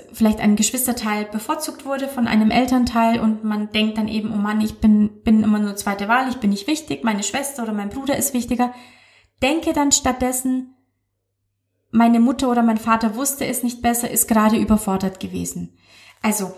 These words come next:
denke dann irgendeinen Satz, den man auch hernehmen könnte, was denn diese Situation auch bedeuten könnte. Und somit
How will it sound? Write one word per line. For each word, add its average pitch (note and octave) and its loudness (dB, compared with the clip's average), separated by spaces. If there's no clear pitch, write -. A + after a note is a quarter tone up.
denke D#4+ 2
dann A#3+ 0
irgendeinen B3+ 2
Satz, A3+ -2
den B3 0
man B3 -2
auch C#4+ 2
hernehmen G#3 0
könnte, G#3+ 0
was B3 0
denn D#4 0
diese B3 -6
Situation A#3 -4
auch C4 4
bedeuten F#3+ -6
könnte. F3+ -8
Und G#3+ 0
somit D4 0